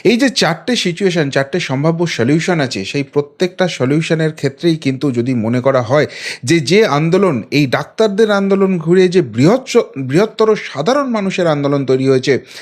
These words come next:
সেটা স্তিমিত হয়ে যাবে, তা কিন্তু কখনোই নয়। প্রত্যেকটা ক্ষেত্রেই দেখা যাচ্ছে যে, যে, যে সলিউশনই finally আসুক না কেন,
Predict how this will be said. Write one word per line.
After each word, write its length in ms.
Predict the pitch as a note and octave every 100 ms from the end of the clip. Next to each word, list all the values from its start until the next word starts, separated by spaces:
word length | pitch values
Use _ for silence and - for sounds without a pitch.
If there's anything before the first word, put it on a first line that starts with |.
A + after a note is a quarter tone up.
| -
সেটা 440 | - D#3+ D#3 D3+ -
স্তিমিত 460 | - _ G3+ A3 G3+
হয়ে 240 | E3+ F3
যাবে, 280 | E3+ E3 E3 - - -
তা 100 | B2
কিন্তু 260 | C#3+ C#3
কখনোই 420 | B2 G#2 C3 C3 A#2
নয়। 200 | A2 G2 - - -
প্রত্যেকটা 460 | G#3+ G#3+ B3+ B3+
ক্ষেত্রেই 380 | A#3 G3+ A3+ A#3+
দেখা 220 | D#3 F3+
যাচ্ছে 560 | F#3+ C3 - C3+ D3 F#3+
যে, 160 | E3
যে, 360 | C3 C3+ E3 F3+ C#3
যে 220 | C3+ E3
সলিউশনই 560 | E3+ C#3 E3+ F#3+ F#3+ F#3+
finally 360 | C#3+ C#3+ D3+ D#3+ -
আসুক 300 | B2+ F#3+ F3+
না 120 | F3+
কেন, 180 | D#3+